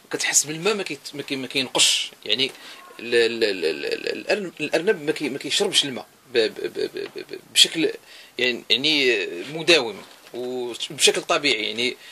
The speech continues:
آه، كيبان لكم باللي هو تبدل، ما بقاش كيما كان. إذن، آه، هاد الت-، التوقف ديال الشرب الماء اسمو كينتج عليه، كينتج عليه أنه،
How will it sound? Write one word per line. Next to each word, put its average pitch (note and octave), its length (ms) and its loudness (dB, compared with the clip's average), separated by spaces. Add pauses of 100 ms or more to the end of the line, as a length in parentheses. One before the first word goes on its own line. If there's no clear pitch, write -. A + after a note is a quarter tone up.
(260)
آه، A2 220 4
كيبان E3 340 2
لكم G#3 200 -2
باللي F#3 240 0
هو E3+ 220 -2
تبدل، E3+ 460 -2 (320)
ما A#2+ 80 -2
بقاش - 240 -2
كيما D3 280 -2
كان. - 200 -8 (1200)
إذن، A#3 300 4 (340)
آه، D3 680 4
هاد D3+ 300 0
الت-، A2 960 -2
التوقف - 680 0 (240)
ديال C#3 480 2
الشرب D3+ 560 2
الماء G#3 260 2
اسمو F#3+ 200 2
كينتج F3+ 360 0
عليه، G#3+ 160 -4
كينتج F3+ 360 -2
عليه G#3 300 -2 (380)
أنه، F3+ 420 -2